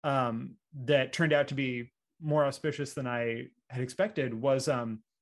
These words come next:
I did a book called Distant Worlds, which was, uh,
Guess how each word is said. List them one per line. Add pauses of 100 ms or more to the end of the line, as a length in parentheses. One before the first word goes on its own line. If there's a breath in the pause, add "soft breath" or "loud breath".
(140)
I
did
a
book
called
Distant
Worlds,
which
was, (500 soft breath)
uh,